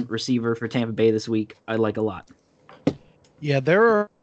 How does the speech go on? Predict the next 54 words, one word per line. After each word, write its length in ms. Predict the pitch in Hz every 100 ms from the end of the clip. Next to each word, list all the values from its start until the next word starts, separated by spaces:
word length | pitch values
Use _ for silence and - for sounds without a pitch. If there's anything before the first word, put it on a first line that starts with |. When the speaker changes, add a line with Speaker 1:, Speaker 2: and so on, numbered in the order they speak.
| -
Speaker 2:
actually 420 | 147 143 - 156 139
very 480 | 123 127 143 139
few 300 | 120 - 139
wide 240 | 120 117 123
receivers 340 | 117 143 131
this 140 | 127 -
week 200 | 123 -
I'm 140 | 117
playing 280 | - 127 123
above 280 | 110 120 -
Perriman. 380 | 147 143 147
And 140 | 151 165 - - _
if 160 | 131 123
you're 120 | 131
a 40 | 120
follower 320 | 139 139 135
of 80 | 123
me 120 | 135
and 60 |
asking 300 | 127 131 -
me 100 | 139
questions 640 | 117 - 139 143 - 165 151
this 240 | 156 -
week, 280 | 151 151 135
you'll 240 | 123 113
know 340 | 101 107 127 147
that. 280 | 151 151 - _ - -
I've 220 | 123 117
been 100 | 113
suggesting 400 | - 127 127 117
Perriman 380 | 120 131 120 123
left 220 | 127 -
and 160 | 113 120
right. 320 | 127 139 - - - - - -
So 440 | 139 120 113 107
he's 200 | 151 160
pretty 140 | 208
much 80 | 208
a 40 | 147
lock 280 | 135 135
for 120 | - -
any 140 | 135
lineup 320 | 123 120 127
at 80 | 131
this 140 | 143
point 280 | - 147 147
for 100 | 135
the 40 | 123
championship 320 | 143 131 127
weekend. 460 | 127 131 143 147 -
Wide 200 | 117 131
receiver 340 | 135 151 131
one 240 | 123 127 139
for, 400 | - 127 123